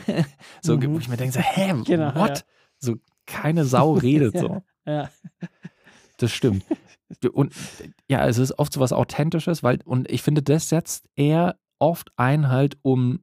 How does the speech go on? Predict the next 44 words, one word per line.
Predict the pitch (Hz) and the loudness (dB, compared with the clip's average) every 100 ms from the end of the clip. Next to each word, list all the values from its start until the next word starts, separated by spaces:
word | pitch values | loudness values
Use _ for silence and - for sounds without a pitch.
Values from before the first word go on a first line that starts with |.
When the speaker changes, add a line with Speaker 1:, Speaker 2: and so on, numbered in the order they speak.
| _ | _
Speaker 1:
Leute, | - 113 120 160 151 | -2 2 2 2 0
die | 135 127 | 0 0
so | 127 - | 0 0
außerhalb | 113 151 - 127 117 123 131 - | 0 0 0 0 2 2 0 -4
von, | 120 120 120 | 0 0 0
vom | 117 117 117 | -2 -4 -2
alltäglichen | 117 110 127 120 107 101 | -2 -2 -2 -2 -2 0
Leben | 101 139 143 | 2 2 2
eigentlich | - 98 98 92 | -2 -2 0 -2
sind. | - 127 - - | -4 -8 -8 -14
So | - | -4
Auftragskiller | 123 139 - 95 - - - 98 | -2 -2 -2 -2 -4 -8 -6 -6
zum | - - | -6 -8
Beispiel. | - - - 165 185 - | -8 -8 -10 -10 -10 -6
Speaker 2:
Mhm. | 156 143 151 - | -2 0 0 -2
Speaker 1:
Also | 98 117 - | -4 -4 -10
so | 110 110 | -6 0
Leute | 104 107 - | 2 2 0
wie | 107 | 0
halt, | 110 110 110 | 0 0 0
äh, | 104 | -2
bei | 101 | -2
Pulp | 98 - 104 | -2 -6 -4
Fiction | 117 - 113 104 | -4 -4 -2 0
Vincent | 117 - 101 | 0 0 0
Vega | 117 113 107 | 0 2 2
und, | 110 107 - | 0 -2 -2
ähm, | 104 95 95 95 101 - | -2 0 0 -2 -6 -6
wie | 104 | -6
heißt | 98 101 | -4 -6
er? | 95 - | -6 -6
Jules. | 113 107 110 98 - - _ _ _ _ - | -2 2 2 0 -4 -16 _ _ _ _ -2
Ja, | 117 101 | -2 0
die | 117 | 0
zwei, | 120 107 98 - | 0 0 -2 0
auf | 110 | 2
jeden | 104 | 4
Fall | 101 | 4
die | 98 | 2
zwei | - 95 | 2 2
Hauptcharaktere, | 95 104 - 95 90 101 98 | 2 0 0 -2 0 0 2
die, | 95 92 95 | 2 0 0
ähm, | 95 92 90 90 | -2 0 0 -2
Speaker 2:
Ja, | 139 | -6